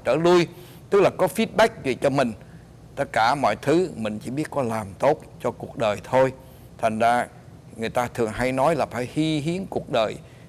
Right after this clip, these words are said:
đó, cho tha nhân và cho đạo Pháp cũng như cho dân tộc đó, ở chỗ đó. Và cái một loại người nữa, tức là biết ơn, tức là tri ân. Đó, tức là loại người này biết ơn người khác,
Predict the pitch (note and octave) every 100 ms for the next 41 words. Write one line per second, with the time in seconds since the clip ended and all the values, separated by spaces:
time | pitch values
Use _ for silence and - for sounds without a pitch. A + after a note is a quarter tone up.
0 | - G#2+ A#2+ C3+ - C#3+ C#3 - C#3+ D3
1 | C#3+ C#3+ B2+ G#2 B2 A2+ G2 F2+ C3 E3
2 | - C#3 C#3+ B2+ - C3 A#2 C3 B2 G#2+
3 | G#2 - - G2+ - A2+ A2 A2 C3 -
4 | - - - - - A2 B2 A#2+ - G3
5 | D3+ C#3 C3 C3+ C3 C3 B2 C3+ G3 -
6 | G#3+ D3 A2+ C#3+ G#3 - F#3 F#3 F#3 C3+
7 | - - G#3 A#2+ - G3+ G3 F#3+ F3+ -
8 | - - - - - - - - A#2 -
9 | - - - - G#3 C#3 B2+ B2+ C#3+ C#3
10 | C3 C3 A2 - - - - D3+ F#3+ A#3
11 | - F3 F3 E3+ C3 A2+ D3+ E3+